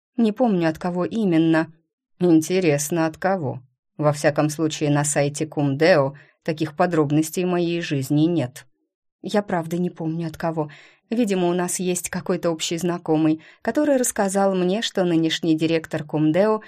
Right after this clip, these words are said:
пережил страшный случай и потом какое-то время прожил в Манаусе». Коршунов-Захаров растерянно разводит руками.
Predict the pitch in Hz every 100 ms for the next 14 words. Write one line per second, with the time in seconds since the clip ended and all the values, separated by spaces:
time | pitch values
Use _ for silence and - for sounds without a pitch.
0 | - _ _ 233 247 247 240 - 208 214
1 | - 226 - 208 202 202 214 208 196 180
2 | 160 165 190 214 185 185 175 160 160 170
3 | 202 214 208 - _ - 175 170 156 160
4 | 156 160 170 175 - 160 - _ _ _
5 | _ _ - 165 156 - 160 160 160 156
6 | - 240 240 - _ _ _ - 175 -
7 | 180 165 160 156 175 175 165 160 202 202
8 | 170 147 147 151